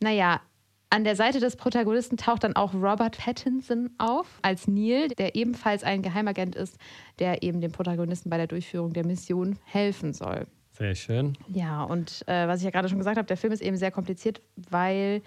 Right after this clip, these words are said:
Speaker 1: Dinge eben invertiert oder rückwärts passieren. Das ist ja jetzt kein Spoiler,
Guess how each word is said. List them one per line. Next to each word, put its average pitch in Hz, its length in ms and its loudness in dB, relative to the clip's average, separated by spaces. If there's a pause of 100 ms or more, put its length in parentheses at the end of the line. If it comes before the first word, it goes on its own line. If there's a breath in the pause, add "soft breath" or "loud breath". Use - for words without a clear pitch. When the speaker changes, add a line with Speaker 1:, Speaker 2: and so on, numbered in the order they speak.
(180 loud breath)
Speaker 1:
Dinge 196 340 2
eben 175 500 0 (260)
invertiert 202 680 2
oder 180 200 2
rückwärts 233 400 0
passieren. 269 560 -2 (340)
Das - 140 -16
ist - 100 -12
ja 160 60 -6
jetzt - 140 -10
kein 160 120 -6
Spoiler, - 360 -2